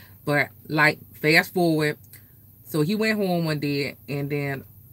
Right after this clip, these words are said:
I called him and I said, Dennis, I miss you. And then, cause I, cause we hadn't talked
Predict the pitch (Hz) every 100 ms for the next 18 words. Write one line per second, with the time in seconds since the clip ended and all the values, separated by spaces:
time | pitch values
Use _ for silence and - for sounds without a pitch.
0 | - 139 139 160 156 151 151 143 139 135
1 | - 147 151 151 - 143 151 143 147 147
2 | 147 - 175 139 139 135 - - 156 151
3 | - - - - - - - - - 156
4 | 147 156 151 143 - 165 160 147 185 190
5 | 214 240 220 151 156 196 196 165 -